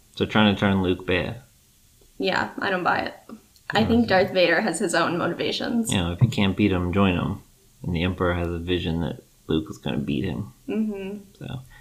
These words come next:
Speaker 1: if you think Darth Vader wants to turn on the Emperor.
Speaker 2: Turn on the Emperor and turn on
Speaker 1: And turn on Luke.
Speaker 2: Yes.
Speaker 1: And just fly solo.
Speaker 2: Yes. <laughs>
Speaker 1: Yeah.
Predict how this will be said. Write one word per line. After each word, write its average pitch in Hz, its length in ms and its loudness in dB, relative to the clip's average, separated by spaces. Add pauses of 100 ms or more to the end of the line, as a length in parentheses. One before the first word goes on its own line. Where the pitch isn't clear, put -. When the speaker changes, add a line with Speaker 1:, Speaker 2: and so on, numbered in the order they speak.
(180)
Speaker 1:
if - 60 -4
you 107 80 6
think 104 180 6
Darth 95 220 6
Vader 98 220 4
wants 90 240 0
to - 80 -2
turn 95 260 2
on 98 160 2
the - 100 -2
Emperor. - 460 -4 (540)
Speaker 2:
Turn 262 240 0
on 247 160 4
the 226 120 2
Emperor 226 520 2
and 226 300 2
turn 208 300 -2
on 180 520 2
Speaker 1:
And 233 200 8
turn 90 200 4
on 85 120 4
Luke. 65 220 -2
Speaker 2:
Yes. - 260 0 (240)
Speaker 1:
And 98 80 2
just 92 200 0
fly 95 160 8
solo. 98 580 6
Speaker 2:
Yes. - 300 0 (840)
<laughs> 254 360 4
Speaker 1:
Yeah. 101 480 2